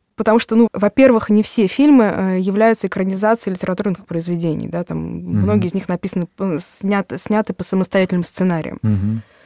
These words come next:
Speaker 1: Вот. И что уж тут говорить, кино, конечно, гораздо более востребовано, гораздо более, э, доступно, чем литература и книги, там, в печатном или электронном виде. Неважно, посмотреть всегда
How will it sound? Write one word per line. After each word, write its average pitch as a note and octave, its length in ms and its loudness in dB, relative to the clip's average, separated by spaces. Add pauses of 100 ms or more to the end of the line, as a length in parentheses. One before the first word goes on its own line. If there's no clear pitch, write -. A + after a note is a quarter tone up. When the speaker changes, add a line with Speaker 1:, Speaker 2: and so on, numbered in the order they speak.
(460)
Speaker 1:
Вот. F#3+ 300 0 (140)
И A3 600 4
что A3 200 0
уж G3+ 100 0
тут G#3 120 -4
говорить, G3+ 360 4
кино, G3 340 4
конечно, F#3+ 320 0
гораздо G3 300 0
более F#3+ 260 2
востребовано, G3+ 640 2
гораздо F#3 420 0
более, F3 560 2
э, E3+ 420 -2
доступно, G3 720 0
чем F3 560 0
литература F3 600 -2
и E3+ 40 -4
книги, E3 380 -4
там, D#3 160 -8
в - 60 -20
печатном F#3 480 -2
или D#3+ 100 -4
электронном F3 420 -4
виде. F3 200 -2
Неважно, G#3 460 2
посмотреть F#3+ 440 -2
всегда F#3 340 -2